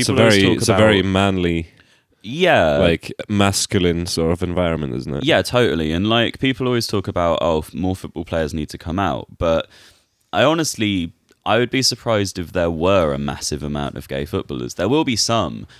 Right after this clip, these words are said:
Speaker 1: but I feel like to go, to be gay and realise you're gay and then to want to go into
Speaker 2: Mm-hmm.
Speaker 1: that, I feel like a lot of gay people just wouldn't even try to go
Speaker 2: Yeah.
Speaker 1: into the industry 'cause they know
Speaker 2: Predi-
Speaker 1: how bad
Speaker 2: yeah,
Speaker 1: it
Speaker 2: yeah,
Speaker 1: is.
Speaker 2: yeah, exactly.
Speaker 1: They know if they go into it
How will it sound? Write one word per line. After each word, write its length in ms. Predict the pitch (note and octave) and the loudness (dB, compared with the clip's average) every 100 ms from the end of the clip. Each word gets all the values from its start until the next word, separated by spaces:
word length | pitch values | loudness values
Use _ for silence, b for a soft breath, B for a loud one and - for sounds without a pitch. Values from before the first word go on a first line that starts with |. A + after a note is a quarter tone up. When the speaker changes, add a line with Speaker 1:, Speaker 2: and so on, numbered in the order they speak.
| B | B
Speaker 1:
but 60 | G2+ | -2
I 80 | A2 | 0
feel 260 | - B2+ | 0 2
like 320 | B2 A#2 - - _ | 4 2 0 -8 _
to 120 | - | -8
go, 560 | G2+ A2 A#2 A#2 G#2 F#2 - _ _ | -2 0 2 0 0 -4 -8 _ _
to 160 | - A2+ | -6 -4
be 240 | A2+ A#2 | -2 -2
gay 500 | A2 A2 D#2 C2 B1+ | 0 2 0 -2 -8
and 160 | - D#2+ | -10 -4
realise 360 | F2 F#2+ F2+ F2 | -2 0 -2 -2
you're 100 | D#2+ | -4
gay 400 | D#2 D2 C2+ - b b b b | -4 -4 -6 -10 b b b b
and 200 | F#2+ F#2 | -2 0
then 220 | F2+ F2 | 0 0
to 140 | - F2+ | -2 -2
want 240 | F#2 F#2+ | -2 -2
to 100 | - | -4
go 160 | F2+ F2 | -2 0
into 220 | F2+ F#2 E2 | 0 -2 -4
Speaker 2:
Mm-hmm. 20 | |
Speaker 1:
that, 180 | C2+ - | -4 -2
I 60 | F#2 | -2
feel 180 | C3 | 0
like 140 | C#3+ B2 | 0 0
a 60 | |
lot 220 | G2+ G2 D2+ | 0 0 0
of 80 | |
gay 200 | - F2+ | -2 -2
people 360 | E2+ F2 - D#2+ | -2 -6 -6 -8
just 260 | - D2+ F#2 | -6 -8 -4
wouldn't 400 | F2 E2+ E2 - | -4 -2 -4 -4
even 260 | D2+ D2+ | -6 -6
try 440 | C#2+ - E2+ D2+ D2+ | -8 -2 0 0 -4
to 160 | - | -6
go 180 | E2 D#2 | -2 0
Speaker 2:
Yeah. 140 | E2 | 0
Speaker 1:
into 180 | E2 D2+ | 0 -2
the 140 | D2+ F#2+ | -2 0
industry 400 | F#2+ - D#2 C#2+ | -2 -4 -6 -6
'cause 160 | E2 | -4
they 180 | E2 A2+ | -2 0
know 560 | A2 G2+ G#2+ C#2+ B1 C2+ b | 2 2 2 0 -4 -10 b
Speaker 2:
Predi- 220 | A#2 F#2+ | 0 2
Speaker 1:
how 200 | F#2 E2+ | 2 0
bad 300 | F#2 A2+ A#2+ | 2 2 2
Speaker 2:
yeah, 80 | D2 | 2
Speaker 1:
it 80 | - | 0
Speaker 2:
yeah, 160 | F#2+ E2 | 0 0
Speaker 1:
is. 140 | D#2+ | -2
Speaker 2:
yeah, 60 | D#2 | -4
exactly. 160 | G2 F#2 A#2+ | -2 0 2
Speaker 1:
They 60 | |
know 160 | A#2+ A#2+ | 2 2
if 120 | A2 | 0
they 120 | G#2+ | 0
go 160 | G2+ G#2 | 0 0
into 360 | G#2+ G#2 F2 D2 | 0 -2 -4 -2
it 180 | C2 | -4